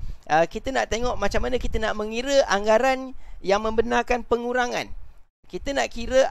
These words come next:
arus. Rumah kita ni kan kita ada main switch, kita ada R C C B, kita ada, ah, M C B. Dan yang utamanya dekat luar rumah tu, dekat meter kita, kita ada cut out.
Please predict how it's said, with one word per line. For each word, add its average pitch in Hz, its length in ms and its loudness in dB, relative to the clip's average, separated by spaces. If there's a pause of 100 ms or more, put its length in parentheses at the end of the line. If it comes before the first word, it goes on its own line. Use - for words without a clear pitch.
(120)
arus. 190 400 0 (760)
Rumah 233 280 2
kita 233 200 0
ni 277 120 -4
kan 262 160 0
kita 208 320 2
ada 196 320 2
main 226 200 -2
switch, 233 400 -2
kita 165 400 0
ada 165 360 -2
R 175 120 2
C 202 120 -14
C 233 200 -10
B, 208 280 -10
kita 175 160 -4
ada, 170 520 2 (720)
ah, 143 640 -2
M 214 160 -2
C 247 120 -10
B. 226 240 -10 (300)
Dan 196 160 2
yang 220 160 0
utamanya 269 480 0
dekat 269 180 2
luar 269 220 6
rumah 269 260 0
tu, 202 140 -4
dekat 202 240 2
meter 233 340 0
kita, 240 300 -4
kita 240 260 2
ada 233 180 4 (520)
cut 240 160 4
out. 196 260 4